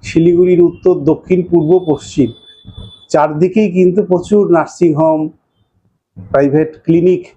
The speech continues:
ওষুধের দোকান, প্রতিটা দুপা হাঁটলেই পাড়ায় পাড়ায় ওষুধের দোকান।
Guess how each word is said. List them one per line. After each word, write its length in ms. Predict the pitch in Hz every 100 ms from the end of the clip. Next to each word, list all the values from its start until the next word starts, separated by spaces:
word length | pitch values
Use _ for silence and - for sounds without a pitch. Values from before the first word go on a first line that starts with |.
| - - - - - - - - - - -
ওষুধের 440 | 139 185 165 156
দোকান, 360 | 170 175 170 156
প্রতিটা 680 | 170 165 175 180 170 165 139 _ - - -
দুপা 280 | 139 156 180
হাঁটলেই 420 | 131 143 - 196
পাড়ায় 300 | 165 156 160 160
পাড়ায় 200 | 160 156
ওষুধের 440 | 139 180 151 147
দোকান। 400 | 151 139 156 151